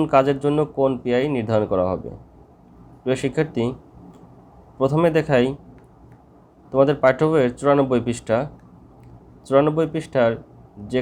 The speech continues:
কাজ রয়েছে, সেই কাজের উপর তোমাদের ধারাবাহিক মূল্যায়ন সম্পন্ন হবে এবং একই সাথে সাতানব্বই পৃষ্ঠার কুইজ রয়েছে যেটা, সেখান থেকেও তোমাদের ধারাবাহিক মূল্যায়ন সম্পন্ন হবে।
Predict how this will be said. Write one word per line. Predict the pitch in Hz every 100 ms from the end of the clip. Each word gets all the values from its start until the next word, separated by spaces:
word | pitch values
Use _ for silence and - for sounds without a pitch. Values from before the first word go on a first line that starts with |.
| 123
কাজ | 123 120 117
রয়েছে, | 120 120 143 156 - -
সেই | - 113
কাজের | 113 110 117
উপর | 113 110
তোমাদের | 110 110 120 147 - _ _ _ _ _ _ _ - - - - - - - - -
ধারাবাহিক | 113 117 123 123
মূল্যায়ন | 113 117 131
সম্পন্ন | 107 104 104 104
হবে | 101 139 151 - - - -
এবং | 113 123
একই | 120 120 139
সাথে | 147 - 123 127
সাতানব্বই | - 120 139 139 139 131
পৃষ্ঠার | 131 - 147 175 - - - _ _ _
কুইজ | 131 139 135 90 - - - 104
রয়েছে | 110 127 113
যেটা, | 113 123 156 - - - -
সেখান | 113 117 120
থেকেও | 127 135
তোমাদের | 120 120 113
ধারাবাহিক | 110 107 110 110
মূল্যায়ন | 110 127 131
সম্পন্ন | 110 104 98 98
হবে। | 87